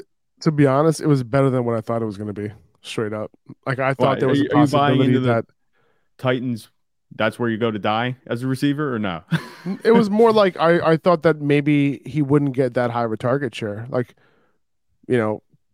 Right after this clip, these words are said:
Speaker 1: thirty-eight percent is, like, really, really big, right? I thought it
Speaker 2: Yeah.
Speaker 1: would be, like, more like twenty-five, twenty-six, something like that. It's a one-game sample,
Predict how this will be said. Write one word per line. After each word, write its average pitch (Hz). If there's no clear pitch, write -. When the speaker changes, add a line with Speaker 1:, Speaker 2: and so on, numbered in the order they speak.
Speaker 1:
thirty-eight 143
percent 139
is, -
like, 110
really, 117
really 117
big, -
right? 123
I 131
thought 143
it -
Speaker 2:
Yeah. 131
Speaker 1:
would -
be, 135
like, 120
more 123
like 113
twenty-five, 139
twenty-six, 127
something 117
like 113
that. 127
It's 160
a 196
one-game 139
sample, 113